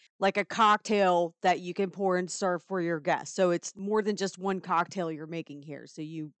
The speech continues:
you know, wanna use, like, a pitcher or something. In a blender or food processor, grind the freeze-dried strawberries into a fine dust. Place it in a shallow dish with sugar and stir to combine.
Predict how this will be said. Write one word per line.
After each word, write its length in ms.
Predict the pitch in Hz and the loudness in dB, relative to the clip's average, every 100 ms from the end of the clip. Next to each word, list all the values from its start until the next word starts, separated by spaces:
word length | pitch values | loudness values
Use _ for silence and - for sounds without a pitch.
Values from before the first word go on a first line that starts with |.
| _ | _
you 120 | 175 | -8
know, 140 | 151 147 | -6 -4
wanna 220 | 147 147 | -6 -8
use, 240 | 143 143 | -10 -10
like, 140 | 143 131 | -12 -14
a 40 | |
pitcher 320 | - 254 185 | -8 -6 -6
or 60 | 147 | -8
something. 340 | 147 127 113 95 _ | -10 -14 -14 -16 _
In 160 | - 233 | 0 2
a 80 | 240 | 4
blender 380 | 233 269 311 294 | 4 4 2 0
or 40 | |
food 260 | - 285 240 | 0 -4 0
processor, 580 | 262 233 254 240 262 | 2 4 2 -2 -2
grind 520 | 208 214 214 233 247 - - | 0 2 4 2 -2 -10 -10
the 80 | |
freeze-dried 560 | 208 247 247 226 226 202 | -6 -2 -2 0 0 0
strawberries 680 | - 240 226 226 226 247 - | 0 2 4 4 4 2 -4
into 440 | - 196 - 214 180 | -8 -8 -6 -4 -4
a 60 | |
fine 440 | 175 185 175 226 240 | 0 2 2 0 0
dust. 520 | 202 170 196 - - _ _ _ _ _ _ | 2 2 0 -4 -14 _ _ _ _ _ _
Place 260 | 226 226 | 0 0
it 80 | 233 | -4
in 140 | 226 214 | -2 -2
a 60 | |
shallow 380 | 202 208 202 220 | 0 2 2 2
dish 380 | 202 214 220 - | 0 -2 -2 -4
with 160 | 196 | -8
sugar 380 | - 226 202 214 | -6 -4 -2 -2
and 120 | 185 | -4
stir 280 | - - 190 | -6 -6 -4
to 60 | 185 | -4
combine. 540 | 185 180 170 127 - | -6 -4 -4 -6 -16